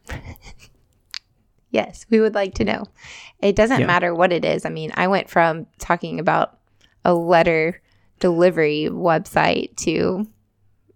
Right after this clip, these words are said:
Speaker 2: uh, what was the first thing I talked about? Oh, a podcast episode.
Speaker 1: Podcast.
Speaker 2: Yeah.
Speaker 1: Yeah.
Speaker 2: Which, would you, uh, that's another question. Would you as a listener be interested in hearing which podcast episodes we like, or podcast, mm,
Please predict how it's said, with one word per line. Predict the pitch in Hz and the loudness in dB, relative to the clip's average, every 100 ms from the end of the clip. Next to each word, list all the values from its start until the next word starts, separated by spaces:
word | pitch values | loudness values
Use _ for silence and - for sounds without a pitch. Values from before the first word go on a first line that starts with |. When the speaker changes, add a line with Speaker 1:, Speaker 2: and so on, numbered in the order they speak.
| _ _ _ _ _ - | _ _ _ _ _ -12
Speaker 2:
uh, | - - - - _ _ | -12 -12 -14 -14 _ _
what | - | -8
was | - | -6
the | 180 | -8
first | - - | -8 -8
thing | - - | -10 -10
I | 196 | -8
talked | 190 - | -8 -8
about? | 190 175 - | -8 -6 -2
Oh, | 160 | -2
a | |
podcast | 160 165 165 - - | -2 -2 -2 -6 -2
episode. | - 139 - | 0 0 0
Speaker 1:
Podcast. | 185 95 214 - - _ _ | -2 -2 -6 -16 -20 _ _
Speaker 2:
Yeah. | - - 180 _ - - | -8 -8 -10 _ -16 -4
Speaker 1:
Yeah. | - - | -2 0
Speaker 2:
Which, | 240 - _ _ _ _ _ - - _ _ _ - | -2 -4 _ _ _ _ _ -20 -20 _ _ _ -2
would | 220 247 240 | 2 2 0
you, | 220 214 214 - _ | -2 0 0 -4 _
uh, | - 185 | -4 2
that's | 214 220 | 0 0
another | 190 175 | -6 -4
question. | - - - - - - | -4 -6 -6 -8 -8 -10
Would | - 196 208 | -4 -2 2
you | 208 | 2
as | 202 | 4
a | 190 | 2
listener | 196 - 151 156 | 2 0 -4 -2
be | 160 156 | -2 -4
interested | 180 156 170 165 160 - | -4 -6 -6 -6 -6 -8
in | 170 160 - - _ _ _ | -12 -10 -12 -16 _ _ _
hearing | - 175 170 180 | -4 -2 -2 -4
which | 190 - - | -8 -8 -10
podcast | - - - 175 - | -4 -2 -2 -6 -6
episodes | - - - - | -8 -8 -8 -6
we | - - | -4 -4
like, | - - | -6 -2
or | 170 | -2
podcast, | - 185 - 165 - - - _ - | 0 -2 0 -4 -6 -12 -18 _ -6
mm, | 180 180 180 - 175 180 | -4 -4 -6 -8 -8 -8